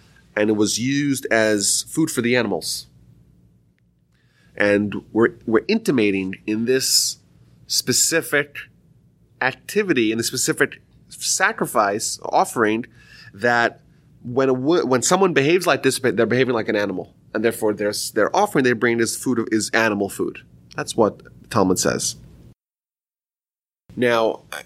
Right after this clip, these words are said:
I think a way of understanding this is that what indeed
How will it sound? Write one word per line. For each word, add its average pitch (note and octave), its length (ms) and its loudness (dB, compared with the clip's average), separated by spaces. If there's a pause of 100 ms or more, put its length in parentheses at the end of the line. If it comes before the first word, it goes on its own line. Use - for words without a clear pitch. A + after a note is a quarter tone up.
I A#2 80 -2
think D3 200 -2
a C3+ 40 2
way C3 160 2
of A#2+ 80 2
understanding C3+ 540 0
this F2+ 360 -4
is E2 520 -6 (100)
that G2+ 480 -2 (160)
what C#3+ 360 0
indeed C3 760 0